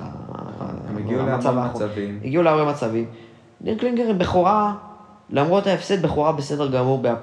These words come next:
Speaker 2: במכבי פתח תקווה. ומה אני אגיד, הפועל תל אביב מנצחת באמת בשנייה האחרונה, ובאמת, אה, עניין גם של הרבה מזל, יחוג לה גם, אה, להפסיד את המשחק הזה.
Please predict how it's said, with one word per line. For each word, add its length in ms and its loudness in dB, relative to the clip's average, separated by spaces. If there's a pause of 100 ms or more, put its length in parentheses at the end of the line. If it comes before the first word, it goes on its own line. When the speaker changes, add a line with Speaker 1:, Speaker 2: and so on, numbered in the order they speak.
Speaker 2:
במכבי 680 -4
פתח 160 -10
תקווה. 500 -2 (1700)
ומה 800 0
אני 140 -2
אגיד, 200 0
הפועל 300 2
תל 180 -2
אביב 320 -2
מנצחת 420 -6
באמת 320 -4
בשנייה 260 -10
האחרונה, 340 -10 (880)
ובאמת, 440 -8
אה, 360 -4 (440)
עניין 240 -2
גם 120 2
של 220 0
הרבה 260 2
מזל, 420 -2
יחוג 300 -4
לה 160 0
גם, 300 -6
אה, 180 -6
להפסיד 300 -8
את 60 -12
המשחק 440 -12
הזה. 200 -14